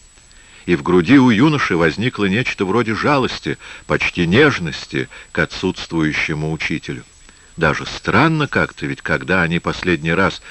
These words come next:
разговаривали там, на террасе, он ничего подобного не испытывал. Звук опущенной крышки бюро нарушил его задумчивость.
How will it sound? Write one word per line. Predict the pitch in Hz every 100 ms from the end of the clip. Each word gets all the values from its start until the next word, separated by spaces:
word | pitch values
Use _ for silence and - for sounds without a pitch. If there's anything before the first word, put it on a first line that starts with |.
| -
разговаривали | 78 73 67 80 95 92 73 69
там, | 69 95 85
на | 71
террасе, | - 78 113 123 - - - -
он | 80 78
ничего | 80 - 73 80
подобного | - 69 85 78 78 71
не | 65 62
испытывал. | - - 113 - 143 101 - _ _ _ _ _ _ - _ - - - - - - - - - - - -
Звук | 180 120 185 -
опущенной | 156 190 175 - 139 123
крышки | - 123 - 120
бюро | 92 95 135 170
нарушил | 143 131 143 139
его | 117 87 113
задумчивость. | 104 95 80 82 - 78 73 - -